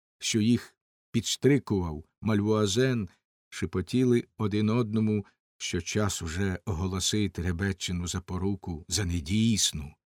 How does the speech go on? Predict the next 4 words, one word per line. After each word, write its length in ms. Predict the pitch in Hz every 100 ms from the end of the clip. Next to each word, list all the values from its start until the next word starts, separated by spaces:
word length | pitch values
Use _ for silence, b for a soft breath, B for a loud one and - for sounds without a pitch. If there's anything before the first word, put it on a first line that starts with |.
| _ _ _ _ _ _ _ _ _ _
Та 60 | -
цієї 540 | - 104 98 151 127
самої 520 | 101 - 131 117 98 85
миті 560 | 95 156 - - 78